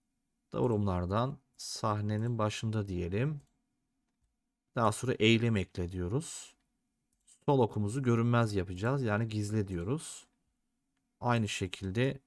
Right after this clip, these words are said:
sağ okumuz da gizle diyoruz. Sahnenin başında sürekli olarak gizli kalacaktır. Buradan ön izlemeye bakalım.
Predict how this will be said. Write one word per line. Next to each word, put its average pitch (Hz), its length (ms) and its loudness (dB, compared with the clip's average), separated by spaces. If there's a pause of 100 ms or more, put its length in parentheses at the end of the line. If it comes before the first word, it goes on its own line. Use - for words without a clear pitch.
(200)
sağ 113 400 2
okumuz 95 440 -4
da 131 260 -2 (800)
gizle 104 400 0
diyoruz. 95 320 -2
Sahnenin 117 640 0
başında 120 640 -2
sürekli - 480 -4
olarak 123 260 -2
gizli 107 280 -4
kalacaktır. 87 800 -6 (960)
Buradan 131 320 -2
ön 127 160 2
izlemeye 95 440 0
bakalım. 104 440 -2